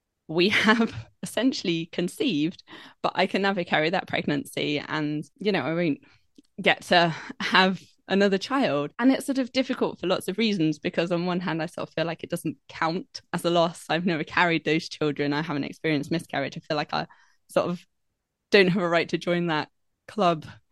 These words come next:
But equally, you know, I do still grieve that these child children that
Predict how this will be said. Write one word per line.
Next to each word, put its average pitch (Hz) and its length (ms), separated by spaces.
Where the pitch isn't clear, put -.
But 208 320
equally, 190 460
you 170 140
know, 170 220
I 151 380
do 190 360
still 151 640
grieve 165 460
that - 100
these 160 320
child 170 460
children 165 560
that 147 320